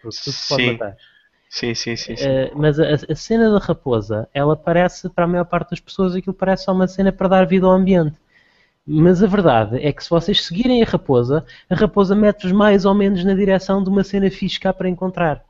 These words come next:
Speaker 1: Aquilo é, é uma maneira, foi uma maneira que os produtores do jogo arranjaram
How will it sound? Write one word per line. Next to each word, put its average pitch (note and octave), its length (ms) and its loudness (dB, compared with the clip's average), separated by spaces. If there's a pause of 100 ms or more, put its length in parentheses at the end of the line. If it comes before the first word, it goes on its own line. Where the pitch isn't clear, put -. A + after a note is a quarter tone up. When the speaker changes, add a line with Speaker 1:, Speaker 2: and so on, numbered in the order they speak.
(440)
Speaker 1:
Aquilo D#3+ 240 4
é, F3 80 6
é F#3+ 200 4
uma G3 180 4
maneira, F#3 400 6
foi F#3 140 -6
uma F#3 220 0
maneira F#3 300 0
que - 260 -14
os D3+ 260 -12
produtores E3+ 460 -4
do F3 80 -4
jogo E3 260 -2
arranjaram D3+ 680 -2